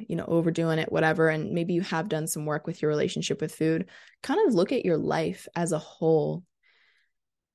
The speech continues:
Look at our, look at your relationships, look at your, like, career, look at your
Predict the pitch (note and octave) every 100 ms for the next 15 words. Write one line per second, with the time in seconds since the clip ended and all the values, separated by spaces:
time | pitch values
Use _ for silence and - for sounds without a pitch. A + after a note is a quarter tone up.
0 | _ F3+ F#3+ C4 - _ - F3+ F3+ -
1 | - _ _ F#3 G#3 C4+ G#3 F#3+ E3+ D#3
2 | D#3 - E3 - - - - - - -
3 | E3 F3+ G#3+ - F#3 E3 E3 E3 E3 D#3+
4 | D#3+ D#3+ - E3+ D#3+ - - - D#3+ D3+
5 | D3+ F3+ F#3+ - E3 D#3+ D#3+ D#3